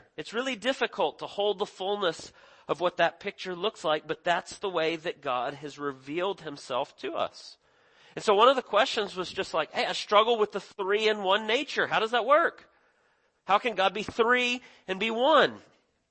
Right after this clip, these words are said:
It's a great question. But then another question was, well, when you start to read in the Bible and it says there's three and one, they're all God and we're saying these things,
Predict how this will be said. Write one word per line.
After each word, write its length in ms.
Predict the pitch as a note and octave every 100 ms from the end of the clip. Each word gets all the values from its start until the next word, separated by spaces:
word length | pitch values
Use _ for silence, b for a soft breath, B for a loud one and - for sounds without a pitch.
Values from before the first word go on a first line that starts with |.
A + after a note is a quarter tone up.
| _ _ _ -
It's 100 | F#3
a 40 |
great 240 | E3+ F#3+
question. 480 | F#3+ C#4+ C#4+ - D3 - _ _ _ b b b b b b b -
But 100 | G3+
then 140 | A3+
another 320 | A3 A3+ C#4+
question 800 | - A3+ F#3 - - G3 A3+ A#3
was, 280 | - F#3+ D#3+
well, 260 | F3 G3 F#3+
when 140 | G3+
you 80 | G3
start 260 | - G#3 -
to 80 |
read 180 | G3 G3
in 80 | G3
the 80 | F#3+
Bible 440 | G3+ B3+ A3+ D#3+
and 100 | A#2+
it 80 | B2+
says 240 | - D3
there's 140 | D3+ C#3
three 240 | D#3+ F3+
and 80 | F#3+
one, 180 | G#3 G3
they're 140 | D3
all 180 | D#3 F#3+
God 300 | F3+ F3+ F3
and 80 | D3
we're 60 |
saying 300 | C3 E3+ F3+
these 200 | F#3+ F3+
things, 280 | - E3 F3